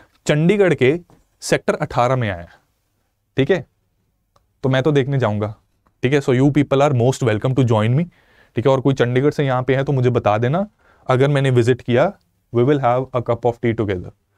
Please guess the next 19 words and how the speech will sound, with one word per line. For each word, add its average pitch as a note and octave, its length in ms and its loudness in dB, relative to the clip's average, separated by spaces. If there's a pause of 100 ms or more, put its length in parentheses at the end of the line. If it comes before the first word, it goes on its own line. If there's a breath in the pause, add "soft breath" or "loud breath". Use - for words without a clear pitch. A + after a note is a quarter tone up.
(120)
<laughs> - 420 -10
राइट। C#3+ 260 2 (300 soft breath)
तो C#3 60 4
चंडीगढ़ C3+ 480 2
के E3 100 -2
सेक्टर C3+ 340 -2
एटीन A#2 320 0
में B2+ 180 0 (500)
हमारे A#2+ 280 0
ऑनरेबल A#2+ 380 0
डिफेंस B2 360 -4
मिनिस्टर A#2+ 300 -2
राजनाथ A#2 420 0
सिंह F3+ 260 0
ने G2+ 120 -2 (1000 soft breath)
इस F3 220 0
हेरिटेज C#3+ 340 2
सेंटर A#2+ 320 -2
को F#3+ 200 -2